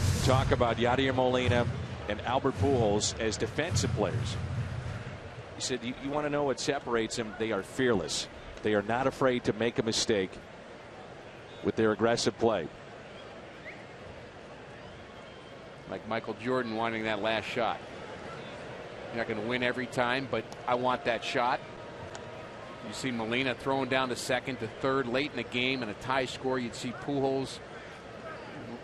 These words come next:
Speaker 2: rushing that ball over to third base on a bunt attempt and not being afraid to get the lead runner on a very close play. And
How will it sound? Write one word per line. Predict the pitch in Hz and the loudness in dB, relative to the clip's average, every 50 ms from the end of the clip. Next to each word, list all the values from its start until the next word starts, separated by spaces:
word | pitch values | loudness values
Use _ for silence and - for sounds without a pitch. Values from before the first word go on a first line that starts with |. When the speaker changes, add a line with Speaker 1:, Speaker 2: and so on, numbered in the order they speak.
| - 131 123 | -10 -4 0
Speaker 2:
rushing | 135 143 143 - 156 143 139 | 2 2 2 2 0 0 2
that | 135 127 120 | 2 2 2
ball | 131 139 139 135 | 2 2 4 4
over | 131 123 123 | 4 4 2
to | 117 | 0
third | 110 - 135 131 135 131 - | 0 2 2 2 2 2 2
base | 123 127 131 - 135 | 2 2 2 2 2
on | 120 113 | 0 0
a | 104 | 0
bunt | - - 123 135 139 | 2 2 2 4 2
attempt | 127 - - 143 135 135 139 - - | 0 -2 0 0 0 0 0 -2 -4
and | 107 107 | -2 0
not | 120 131 135 - | 0 -2 -2 -2
being | 139 127 123 | -2 -4 -2
afraid | 117 110 - 131 127 127 | -4 -4 0 0 0 0
to | 123 110 | 0 0
get | - 127 127 - | 0 0 0 0
the | 120 113 | -2 -2
lead | 113 127 135 135 120 117 | 0 0 0 -2 -2 0
runner | 123 127 131 139 131 | 0 2 2 2 2
on | 117 107 101 | 0 0 -2
a | 92 - - - - - - | -4 -8 -8 -12 -8 -2 0
very | 143 147 143 139 131 | 2 4 4 4 2
close | - - - 131 127 123 - | 0 -2 0 0 0 0 -2
play. | - - - 127 123 143 160 | -6 -2 0 2 2 4 2
And | 139 117 | 2 0